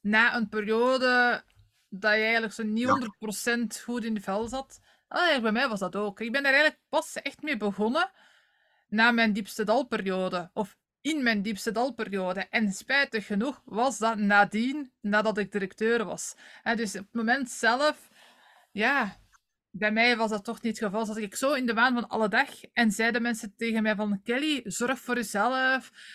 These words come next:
Speaker 2: Ja, ja.
Speaker 1: Ehm, je bent een schim aan het worden van jezelf." En ik had zoiets van, "Ja, ja, ja, het zal allemaal wel zijn, maar ik ken geen tijd."
Speaker 2: Je hoort dat niet, hè? Ja.
Speaker 1: Nee, je hoort dat niet. Nee. En soms heb je misschien even de muur nodig, ehm, om er tegen te botsen.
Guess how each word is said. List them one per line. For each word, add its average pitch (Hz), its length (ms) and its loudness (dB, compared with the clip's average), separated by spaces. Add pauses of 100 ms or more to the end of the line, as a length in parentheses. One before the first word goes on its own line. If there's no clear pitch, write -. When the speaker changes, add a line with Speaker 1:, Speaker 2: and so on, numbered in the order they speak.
(140)
Speaker 2:
Ja, 214 220 6
ja. 202 400 8
Speaker 1:
Ehm, 202 140 0 (160)
je 226 80 -4
bent 202 140 -4
een 190 60 -4
schim 285 300 -4
aan 294 60 0
het 262 80 -6
worden 254 260 -6
van 254 100 0
jezelf." 233 480 0
En - 180 -6
ik 226 120 -2
had 220 160 -6
zoiets 214 200 -6
van, 208 160 0
"Ja, 214 120 4
ja, 226 120 2
ja, 214 160 4
het 202 120 -8
zal 240 160 0
allemaal 220 260 2
wel 185 120 -2
zijn, 233 280 -2
maar 196 120 0
ik 185 100 -10
ken 226 140 -2
geen 185 240 -4
tijd." - 380 -8 (400)
Speaker 2:
Je - 140 -4
hoort 98 300 4
dat 107 120 6
niet, 92 160 8
hè? 92 300 -2
Ja. 92 100 -4
Speaker 1:
Nee, 208 400 -4
je 233 80 -6
hoort 214 260 -2
dat 233 120 -4
niet. 208 280 -4
Nee. 214 240 -4
En 214 160 -2
soms 254 180 -6
heb 254 120 0
je 247 60 -4
misschien 233 280 -4
even 240 280 -4
de 214 100 0
muur 226 300 2
nodig, 208 480 -2 (380)
ehm, 196 540 -2
om 208 180 -2
er 196 120 -6
tegen 208 300 -2
te 202 100 -8
botsen. 196 440 -10